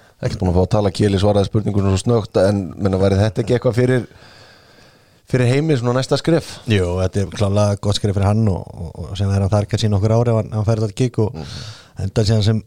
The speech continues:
Speaker 2: landsliðsþjálfari Bandaríkjamanna.
Speaker 1: Já, ég meina, Keli, við munum nú bara eftir því þegar að við vorum að fara inn á H M sérstaklega að auðvitað vakti það gríðarlega athygli að Ísland var að fara þangað að Heimi kallinn var duglegur að markaðsetja sig í, í Bandaríkjunum.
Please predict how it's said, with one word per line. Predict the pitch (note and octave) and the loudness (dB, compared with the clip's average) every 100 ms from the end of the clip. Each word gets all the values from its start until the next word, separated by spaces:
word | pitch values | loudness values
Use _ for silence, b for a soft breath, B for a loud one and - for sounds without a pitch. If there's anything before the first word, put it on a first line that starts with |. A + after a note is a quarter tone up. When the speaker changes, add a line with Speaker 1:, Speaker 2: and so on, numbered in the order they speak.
| - | -4
Speaker 2:
landsliðsþjálfari | A2 C3 C#3 B2+ A#2 | -2 0 0 0 0
Bandaríkjamanna. | C#3+ C3+ F#2+ E2+ - - | 0 -2 -2 -8 -10 -2
Speaker 1:
Já, | B2 A2 C3 B B B B | 2 4 2 B B B B
ég | G#2 | 0
meina, | G#2 | 0
Keli, | - A#2+ | 0 2
við | A#2 A#2+ | 2 2
munum | A#2 A#2+ B2 A#2 | 0 0 0 -2
nú | A2 | 0
bara | A2+ | 2
eftir | A#2 - A2 | 2 2 2
því | G#2 | 4
þegar | A2 G#2+ | 4 4
að | G#2 | 4
við | G2+ | 2
vorum | F#2 F#2 | 2 2
að | |
fara | - G2+ G2 | 2 2 2
inn | G2+ G2+ | 2 2
á | G2+ F#2 - | 2 2 0
H | A2+ B2+ B2 | 0 4 2
M | G#2+ | 2
sérstaklega | A#2 A2 G#2 G2 F#2+ G#2 | -2 -2 0 2 4 2
að | - B B B B B B B B B B B B - | 0 B B B B B B B B B B B B -2
auðvitað | F#3 G2+ G2+ | 0 2 0
vakti | - G#2+ | 0 0
það | G2+ G2+ | 2 2
gríðarlega | A2+ A2 G#2 A2+ | 2 2 4 2
athygli | - A2 | 0 -2
að | A2 | 0
Ísland | A2+ G#2+ | 0 0
var | A2+ | 0
að | G2 | 2
fara | A#2+ B2 | 2 2
þangað | A#2 B2 - F#2 G2 | 2 -2 0 2 4
að | F#2+ - _ _ _ _ - | 2 -6 _ _ _ _ -6
Heimi | F#2 G#2+ A2 | -2 0 0
kallinn | G2+ G2 | -2 0
var | G2 | 0
duglegur | A2+ A#2+ G#2 | 0 2 2
að | G2+ | 2
markaðsetja | C3 C#3 A#2 - | 0 -2 -2 -4
sig | E2+ | -2
í, | F#2 F2 | 0 0
í | F2+ | 0
Bandaríkjunum. | A2 A#2 E2 E2+ | -2 -2 -6 -10